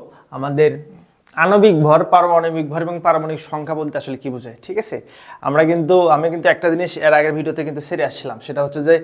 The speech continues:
উম, অণু সম্বন্ধে একটু না, যে মৌলিক পদার্থের ক্ষুদ্রতম অংশ কিভাবে আসলে অণু হয়। তো আমার এই ভিডিওতে আসলে সেটা ক্লিয়ার হয়ে যাবে। আর আরেকটা বিষয় হচ্ছে যে আমাদের এই তিনটা জিনিস শিখতে পারলে আমরা একটা পরমাণুকে রিপ্রেজেন্ট করতে পারবো। মানে আমরা একটা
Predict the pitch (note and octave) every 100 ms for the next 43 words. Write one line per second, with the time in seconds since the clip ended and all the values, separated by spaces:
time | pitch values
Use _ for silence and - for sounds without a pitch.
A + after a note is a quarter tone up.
0 | E3 - _ _ C#3 C#3 C#3 C3+ C3+ G3+
1 | G3 F3 E3 E3+ E3+ - C#3 E3 - -
2 | C#3+ C#3+ D#3 F3 F#3+ E3+ E3 E3+ E3 F3+
3 | D#3+ E3 D3+ D3+ D3 D#3 D3 C#3+ C#3 C3+
4 | C3 B2+ C3+ B2+ - - _ - _ -
5 | C3+ C#3+ D3 D#3+ D#3+ E3 E3 D#3 D#3 D3
6 | D3 D3 D3 D3 D3+ C#3+ C#3+ F#3+ - -
7 | _ - C3+ C#3+ C#3+ D#3+ D3+ E3+ E3 E3
8 | D3+ D#3 E3 F3+ F3 F3+ F3 G#3 F#3+ G3
9 | F#3 - G3 A3+ A#3 D#3+ D#3+ D#3 - E3
10 | - G3+ F#3+ F3 D#3 C#3+ D#3+ F3+ D#3+ E3+
11 | - E3 F3 E3 - C3+ B2 - - _
12 | _ _ _ _ D#3 E3 F#3 -